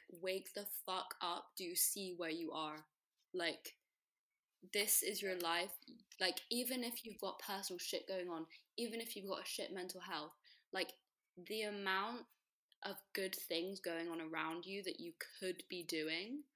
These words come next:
Speaker 1: like, you should not be complaining right now."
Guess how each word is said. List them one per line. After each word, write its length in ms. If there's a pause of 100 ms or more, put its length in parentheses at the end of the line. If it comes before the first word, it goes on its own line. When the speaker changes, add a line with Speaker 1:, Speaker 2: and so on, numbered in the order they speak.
(480)
Speaker 1:
like, 280 (680)
you 160
should 180
not 160
be 100
complaining 460
right 140
now." 240